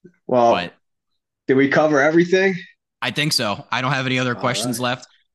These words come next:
Speaker 2: Uh, I think people are really gonna appreciate kinda, like, the, you know, the, the raw and unfiltered look in the last year. 'Cause, like, like I said, like, it's, it's a very, it's a, it's something that, like, I'm not sure a lot of people will be able to, to,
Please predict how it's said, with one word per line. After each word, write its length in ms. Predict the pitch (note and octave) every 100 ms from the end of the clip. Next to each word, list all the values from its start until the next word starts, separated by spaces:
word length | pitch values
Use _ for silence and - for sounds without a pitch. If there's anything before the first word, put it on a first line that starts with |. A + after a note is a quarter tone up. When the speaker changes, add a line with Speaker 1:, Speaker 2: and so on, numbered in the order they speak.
| _ -
Speaker 2:
Uh, 220 | G#2+ G#2
I 100 | A#2
think 180 | B2 B2
people 220 | D3 C3+
are 60 | C3
really 280 | C3+ C#3 C#3
gonna 140 | C#3
appreciate 560 | - C3+ B2+ C#3 C3 -
kinda, 180 | C3
like, 200 | B2+ B2+
the, 260 | B2+ A#2+ A2+ _ _ _
you 100 | C3+
know, 140 | C3+
the, 160 | A#2+ D3
the 160 | C#3 C3+
raw 280 | D3 D3
and 80 | D3
unfiltered 560 | C#3+ C#3+ C#3+ C3 D#3 A#2+
look 240 | B2+ - _
in 140 | C#3+ C3
the 80 | B2
last 340 | A#2+ B2+ -
year. 340 | A2 A#2+ C3+
'Cause, 220 | C#3+ C3+ A#2+
like, 240 | A2+ -
like 120 | C3
I 60 | C3
said, 300 | C#3+ G#2 - _ _ _ _ _ _ _ _ _ _ _
like, 240 | C#3+ B2+ - _ _ _ _
it's, 220 | D3+ - -
it's 160 | F3
a 80 | E3+
very, 680 | C3+ G#2 D3 E3+ E3 C3+ - -
it's 160 | C#3+
a, 200 | D3+ D3+
it's 140 | D#3+ -
something 320 | G#3 G#3 G3
that, 200 | E3+ D#3
like, 180 | C#3 C3
I'm 120 | C#3+
not 180 | C#3+ D3+
sure 160 | - D3
a 40 |
lot 180 | C3+ B2+
of 60 | B2
people 240 | C3 B2+
will 60 | A2+
be 160 | A#2+
able 220 | A#2 A#2+
to, 300 | - A#2+ A2+ -
to, 200 | A#2